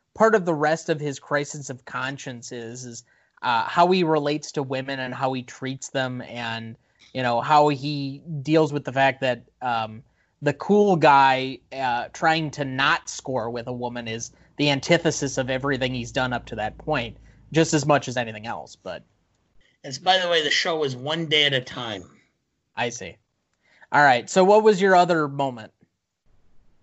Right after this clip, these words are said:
Speaker 2: Well, I had the Wolfman Jack and then that moment. Those were the two moments.
Speaker 1: Okay. All right, so me, um, it's the squad car scene.
Speaker 2: <laughs>
Speaker 1: So,
Speaker 2: Okay.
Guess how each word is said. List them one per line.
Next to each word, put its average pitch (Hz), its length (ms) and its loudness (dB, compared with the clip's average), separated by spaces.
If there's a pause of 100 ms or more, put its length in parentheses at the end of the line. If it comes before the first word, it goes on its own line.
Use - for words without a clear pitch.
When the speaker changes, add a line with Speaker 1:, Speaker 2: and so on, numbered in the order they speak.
(400)
Speaker 2:
Well, 170 100 2
I 156 100 6
had 160 300 2
the 139 320 -4
Wolfman 147 480 -2
Jack 139 280 0
and 143 160 -4
then 135 160 -2
that 131 200 0
moment. 113 300 -8
Those 127 200 -4
were 135 80 -8
the 120 120 -8
two 123 220 -8
moments. 117 460 -2
Speaker 1:
Okay. - 80 -8 (2250)
All 156 80 4
right, 151 220 4
so 190 160 -2
me, 226 440 -2 (220)
um, 175 500 2 (160)
it's - 220 -4
the 165 100 -8
squad 147 360 2
car 127 200 -4
scene. 90 360 -18
Speaker 2:
<laughs> - 20 -20 (3500)
Speaker 1:
So, 226 280 8
Speaker 2:
Okay. 175 120 2